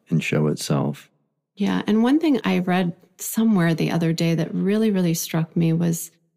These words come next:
Speaker 2: if you're not sure what to do with your life, if you don't have a sense of purpose, focus on the feeling that you want to generate. If you focus on the feeling, then oftentimes the universe shows you the way.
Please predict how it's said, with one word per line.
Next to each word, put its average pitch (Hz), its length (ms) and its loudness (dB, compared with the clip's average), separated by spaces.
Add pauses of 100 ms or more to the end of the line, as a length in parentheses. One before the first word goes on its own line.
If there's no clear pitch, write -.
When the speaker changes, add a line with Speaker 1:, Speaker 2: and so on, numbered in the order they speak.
(260)
Speaker 2:
if 220 160 -2
you're 226 100 4
not 247 300 2
sure 208 440 0
what 180 360 0
to - 140 -2
do 170 320 2
with 185 140 0
your 196 140 2
life, 196 360 -2
if 190 120 -6
you 180 80 2
don't 180 240 0
have 175 260 2
a 190 60 0
sense 190 360 0
of 196 120 -4
purpose, 214 680 -4 (500)
focus 220 460 0
on 190 180 2
the 170 80 2
feeling 170 640 0
that 180 240 -4
you - 80 -2
want - 240 -6
to - 80 -10
generate. - 680 -8 (520)
If 202 100 -4
you 208 100 2
focus 220 460 0
on 190 140 2
the 180 80 2
feeling, 190 640 2
then 180 140 0
oftentimes 180 720 0
the 175 100 0
universe 175 800 0
shows - 440 -4
you - 100 -4
the - 100 -8
way. - 320 -8